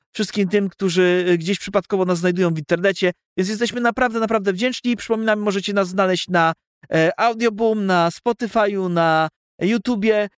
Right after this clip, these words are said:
na Apple Podcast, gdziekolwiek się da, tam próbujemy umieszczać, e, nasze odcinki. Jeżeli myślicie, że czegoś brakuje, to ja, możecie to podać gdzieś tam na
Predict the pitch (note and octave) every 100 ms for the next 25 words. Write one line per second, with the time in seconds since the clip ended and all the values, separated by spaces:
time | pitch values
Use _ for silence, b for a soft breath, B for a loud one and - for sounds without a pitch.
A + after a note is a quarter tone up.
0 | _ F#3+ A#3+ A#3+ A#3 A#3+ A#3+ A#3+ B3+ -
1 | A#3+ G3+ G3+ B3 B3+ C4 B3 A#3 - F#3
2 | A#3+ B3+ A#3+ A3 G#3 G3 G#3 G#3 F3 G3+
3 | G3+ - F#3+ F3 - _ _ - E3+ F3+
4 | F#3 F3+ - C4+ - B3 - _ - F#3+
5 | B3+ B3+ A3+ B3+ C4 G#3+ G3+ A#3 G3 F#3+
6 | G#3 - A3+ G3 G3+ F#3 F3+ D#3+ F#3+ G3+
7 | G#3 G3 F#3 G3+ F#3 E3+ F3 F#3+ F3+ E3+
8 | E3 D#3+